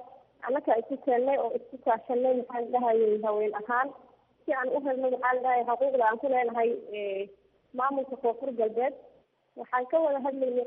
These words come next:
qaybta, ee, maxaan dhahayay, Koonfur Galbeed waxay u dareemaysaa waqtiga ay doorashada xildhibaanada Koonfur Galbeed. So, waxaan ka wada hadlaynay qaabkii ay uga qayb qaadan lahaayeen gabdhaha Koonfur Galbeed,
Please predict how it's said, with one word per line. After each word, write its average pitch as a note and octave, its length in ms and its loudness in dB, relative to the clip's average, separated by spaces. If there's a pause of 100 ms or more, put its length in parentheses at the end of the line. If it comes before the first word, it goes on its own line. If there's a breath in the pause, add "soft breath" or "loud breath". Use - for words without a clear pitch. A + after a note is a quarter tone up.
qaybta, B3+ 280 -2 (120)
ee, G#3+ 280 0
maxaan A#3 320 -4
dhahayay, G#3+ 560 -2
Koonfur B3 280 -8
Galbeed A#3+ 280 0
waxay G#3 400 -2
u B3 100 -10
dareemaysaa A#3 600 0 (400)
waqtiga B3 360 0
ay A3+ 80 2
doorashada G#3+ 500 -2
xildhibaanada G#3 680 -2 (460)
Koonfur A#3 340 -6
Galbeed. A3+ 380 -2 (240)
So, B3 180 0
waxaan C4 260 -4
ka D4+ 120 2
wada C4 180 4
hadlaynay B3+ 480 0
qaabkii C4 400 2
ay G#3+ 160 0
uga A3+ 240 -2
qayb A3 240 -6
qaadan A#3 320 2
lahaayeen A3 400 -4
gabdhaha A3 400 -2
Koonfur G#3+ 320 -8
Galbeed, A3 420 -2